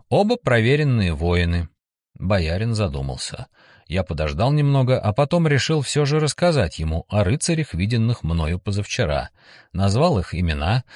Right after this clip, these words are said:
сказал, что они направились в сторону Новгорода. Доброслав Алексеевич внимательно выслушал меня, а потом вдруг спросил: «Говоришь, ночью они снялись со стоянки?»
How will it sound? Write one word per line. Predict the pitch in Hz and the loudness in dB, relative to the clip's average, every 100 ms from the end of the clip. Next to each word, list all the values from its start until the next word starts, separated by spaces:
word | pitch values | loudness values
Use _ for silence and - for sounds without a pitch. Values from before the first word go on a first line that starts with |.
| - - | -20 -8
сказал, | - 113 185 | -2 0 2
что | - 87 | 0 0
они | 98 170 | 0 2
направились | 120 - 92 139 147 139 | 0 0 0 0 0 -4
в | - | -8
сторону | - 87 110 131 | -4 -2 0 0
Новгорода. | 110 69 64 69 65 67 - _ _ _ _ | 0 -2 -4 -6 -4 -6 -8 _ _ _ _
Доброслав | 76 80 90 110 - 156 131 | -6 -2 0 0 0 0 2
Алексеевич | 123 110 143 151 135 | 0 0 -2 -2 -2
внимательно | 80 90 104 135 143 117 98 | -2 0 2 2 2 0 2
выслушал | 90 123 185 - 170 | 0 -2 -2 -2 0
меня, | 160 151 147 - _ _ - | 2 2 0 -2 _ _ -4
а | 143 | 0
потом | 143 147 156 143 | 0 2 0 0
вдруг | 123 135 | 0 -2
спросил: | - 147 147 - 80 71 _ _ _ _ _ _ _ _ _ - | -2 -2 -2 -2 -4 -4 _ _ _ _ _ _ _ _ _ -14
«Говоришь, | 73 95 113 123 123 117 - - - | -2 2 4 4 2 0 -2 -6 -8
ночью | 78 82 156 233 - 190 | -4 0 2 2 2 2
они | 147 104 | 4 2
снялись | - 101 92 80 - | 2 0 0 0 -2
со | 73 | -4
стоянки?» | - 80 78 73 71 - - | -4 -2 -2 -4 -6 -12 -14